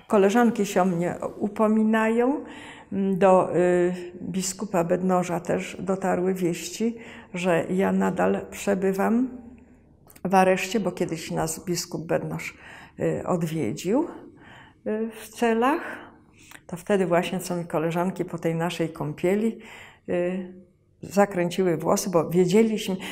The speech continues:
to znaczy dowiedzieliśmy się, że jakaś ważna osoba na drugi dzień, y, nas odwiedzi. Nie wiedzieliśmy, y, kto, ale wiedzieliśmy, że musi być ważna, ponieważ była dodatkowa kąpiel.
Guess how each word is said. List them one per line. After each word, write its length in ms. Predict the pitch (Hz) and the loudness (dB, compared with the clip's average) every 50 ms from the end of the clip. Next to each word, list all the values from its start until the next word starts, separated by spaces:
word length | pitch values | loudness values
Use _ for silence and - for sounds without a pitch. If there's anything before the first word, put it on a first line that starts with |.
| - - | -8 -8
to 80 | - 160 | -8 -4
znaczy 360 | - 185 185 180 180 196 175 | 0 0 0 2 2 2 0
dowiedzieliśmy 680 | 180 156 147 165 170 202 247 247 240 226 - 226 214 | 0 0 -2 0 0 0 0 0 -2 -2 -2 -2 -2
się, 120 | 208 202 | -2 -4
że 100 | 170 170 | -4 -2
jakaś 340 | 170 151 156 175 175 160 160 | -4 -2 -2 -2 -4 -4 -2
ważna 500 | 156 196 226 262 240 220 226 214 190 - | 2 4 4 4 4 2 0 0 -2 -2
osoba 360 | - - - - 196 190 196 | -4 -4 -2 -2 0 0 0
na 140 | 185 175 160 | 0 0 -2
drugi 300 | 151 170 185 180 185 170 | -2 -2 -4 -2 -2 -2
dzień, 300 | 156 156 160 165 170 175 180 - - - - - - - | -2 0 0 0 0 -2 -4 -8 -12 -16 -18 -16 -6 0
y, 240 | 175 170 165 156 151 | 2 4 4 4 2
nas 400 | 151 160 160 147 160 160 - - | 2 4 6 6 4 4 0 -4
odwiedzi. 680 | - - 170 170 165 165 147 165 170 135 147 143 156 160 | -2 0 2 2 2 2 2 2 2 0 0 -2 -2 0
Nie 120 | 175 175 | 0 0
wiedzieliśmy, 680 | 165 180 180 185 202 202 202 202 196 - 196 185 185 175 180 | 0 0 2 2 2 2 2 -2 -4 -2 0 0 0 0 -2
y, 80 | 170 175 | -2 -4
kto, 260 | 175 - - - 220 | -4 -4 -2 0 2
ale 300 | 262 262 - 185 180 185 185 - - - - - - - | 4 4 4 4 4 2 0 -4 -10 -16 -16 -16 -2 2
wiedzieliśmy, 540 | 190 190 185 196 208 214 208 - 214 208 190 | 2 4 4 4 2 2 2 0 0 0 0
że 120 | 190 180 | 0 0
musi 240 | 180 202 196 - 196 | 0 -2 -2 -4 -4
być 220 | 190 185 175 180 | -6 -4 -4 -2
ważna, 420 | 170 175 180 202 202 226 226 214 208 | 2 4 4 4 4 2 0 0 0
ponieważ 500 | 214 - - 190 185 185 180 196 190 190 | -2 -4 -4 -2 -2 0 0 -2 -4 -4
była 240 | 185 185 180 185 180 | -4 0 0 2 2
dodatkowa 640 | 185 190 180 170 170 - - - 196 190 190 190 | 2 2 2 2 0 0 -2 -2 0 0 0 -2
kąpiel. 520 | 190 190 - 190 165 151 143 - - - | 0 2 4 4 4 4 0 -2 -4 -4